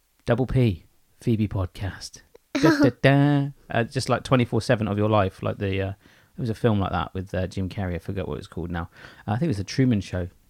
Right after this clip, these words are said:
Speaker 1: You heard of that?
Speaker 2: No.
Speaker 1: What's the last film you watched?
Speaker 2: Trolls.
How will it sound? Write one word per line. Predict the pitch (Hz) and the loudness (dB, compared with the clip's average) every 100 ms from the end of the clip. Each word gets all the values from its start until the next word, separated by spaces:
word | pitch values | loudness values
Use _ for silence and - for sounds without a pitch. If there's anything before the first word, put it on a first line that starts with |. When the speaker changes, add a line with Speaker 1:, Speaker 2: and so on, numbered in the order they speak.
| _ _ _ | _ _ _
Speaker 1:
You | - | -2
heard | 127 147 | 2 4
of | |
that? | 160 - - _ _ - | 2 0 -8 _ _ -8
Speaker 2:
No. | 226 220 233 285 _ _ - | -4 -2 -4 -6 _ _ -4
Speaker 1:
What's | 156 | 0
the | 160 | 6
last | 156 - | 4 4
film | 143 | 2
you | 135 110 | 4 2
watched? | 95 - - _ _ _ _ _ _ _ _ _ _ _ - | 0 -6 -20 _ _ _ _ _ _ _ _ _ _ _ -12
Speaker 2:
Trolls. | - 220 214 262 294 - | -6 -2 0 0 -2 -6